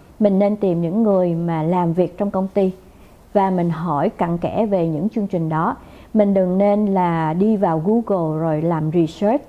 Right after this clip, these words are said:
tại vì tất cả những thông tin đó sẽ không có cập nhật chính xác với những cái thông tin mà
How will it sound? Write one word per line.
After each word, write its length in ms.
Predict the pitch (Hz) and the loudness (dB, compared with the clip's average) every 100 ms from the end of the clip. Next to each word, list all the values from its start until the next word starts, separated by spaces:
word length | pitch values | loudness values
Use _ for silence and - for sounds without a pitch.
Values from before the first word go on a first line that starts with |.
| - | -8
tại 160 | - | -4
vì 240 | 180 180 170 - - - | 0 0 -2 -8 -20 -4
tất 160 | 311 320 | -2 0
cả 140 | - | 0
những 200 | 214 208 | 0 0
thông 200 | 240 214 | 0 -2
tin 200 | 208 208 | 0 0
đó 200 | 196 196 | 0 -2
sẽ 160 | 233 196 | -2 -6
không 320 | - 214 190 | -4 -2 -2
có 80 | 208 | -2
cập 220 | - 165 | -4 -4
nhật 180 | 175 156 - | -2 -2 0
chính 180 | 220 | 0
xác 300 | 247 208 233 | 0 -2 -2
với 140 | 226 233 | 0 0
những 260 | 196 156 185 | 0 -2 -2
cái 220 | 240 247 | -2 -2
thông 180 | 240 190 190 | -2 -6 -2
tin 280 | 190 180 175 | -4 -2 -2
mà 260 | 165 151 | -2 -2